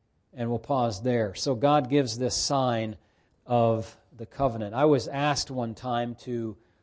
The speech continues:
go to speak to a medical school class at the university on the, uh,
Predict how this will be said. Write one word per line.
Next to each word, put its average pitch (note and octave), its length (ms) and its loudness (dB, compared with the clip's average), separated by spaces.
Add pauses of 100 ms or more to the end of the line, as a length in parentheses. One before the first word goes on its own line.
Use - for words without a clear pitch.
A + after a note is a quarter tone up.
(200)
go D3 260 6
to C#3 180 -6
speak - 560 2
to C#3 200 -2
a A#2 140 0
medical C3 440 0
school B2 440 -4
class B2+ 600 -2
at B2 100 -10
the B2 60 -14
university A#2+ 720 -4 (420)
on C3+ 480 0 (560)
the, A#2 320 2
uh, A2+ 240 2